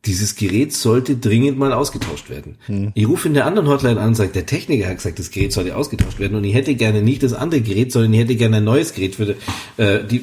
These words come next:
Speaker 1: ich hätte gerne die Fritzbox, weil das einfach das bessere Gerät ist. Und dann berechnen die mir neunundzwanzig Euro für den Austausch. Dann habe ich angerufen. Oh, das war echt, also war schon witzig irgendwie. Da hat der gesagt, ja, hm,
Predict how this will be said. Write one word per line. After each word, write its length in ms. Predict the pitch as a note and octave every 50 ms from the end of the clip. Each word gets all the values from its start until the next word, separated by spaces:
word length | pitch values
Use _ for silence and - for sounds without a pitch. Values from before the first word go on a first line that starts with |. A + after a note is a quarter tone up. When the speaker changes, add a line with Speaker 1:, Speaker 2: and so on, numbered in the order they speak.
| -
Speaker 1:
ich 140 | A2 A2+ A2+
hätte 160 | B2 A#2+ C3+
gerne 180 | A2+ A#2+ A2+ A2+
die 80 | A2
Fritzbox, 440 | A2 A2 F3 - - - B2 A#2 -
weil 100 | - F#2
das 100 | F2+ -
einfach 200 | - F2 - -
das 100 | F#2+ - -
bessere 280 | G#2 G2+ G#2+ A2 G#2+
Gerät 280 | G#2 A2+ A#2+ E3+ - -
ist. 200 | A2+ D#3+ - - - - - - - - - _ _ _
Und 200 | - C#3+ A#2 A2
dann 140 | F#2+ E2+ E2
berechnen 420 | - E2+ D#2+ D#2 D#2 E2+ F#2 D#2+
die 140 | E2+ F2 E2+
mir 120 | F2 F2+
neunundzwanzig 640 | E2+ F2 F2 F#2 G#2 G2+ - - G2 F2+ F#2+ G2 F2+
Euro 140 | F2+ F#2+ G#2
für 140 | A2+ - C3
den 140 | C3+ D#3+
Austausch. 420 | A3 E4+ - - - D2+ D2 - - - - - - _ _ _ _ _ - - _ _ _ _ _ _ _ _ _ _ _ _ _ _ _ _ _
Dann 100 | A2+ F#2+
habe 140 | G2 G2+ G#2
ich 60 | G#2+
angerufen. 420 | C#3 D#3 A#2+ G2 F2+ - D#3+ A3+ - - _ _ _ _ - - - - -
Oh, 100 | - C3 - - _ _ _ _ _ -
das 140 | G#2+ F#2+
war 100 | G2+ G#2+
echt, 160 | G#2+ G#2+ - - - - _ -
also 180 | F#2+ F2+ F2+ D#2+ - - -
war 200 | E2 F2 E2 D#2+
schon 260 | - - D3 A#2 -
witzig 300 | D#2+ - - - D#2 -
irgendwie. 400 | - - C#2 D2+ D2 - - - - - - - - - - -
Da 80 | - F2
hat 100 | D#2+ A#2
der 80 | A#2
gesagt, 300 | A#2 - C#3 C3 A2+ - - - - - -
ja, 340 | E2+ F2 G2 A2+ C3 D3 C#3+
hm, 680 | A#2 G#2 A#2 C3 C#3+ D#3 D#3+ D#3+ D#3+ E3 D#3+ D#3+ D#3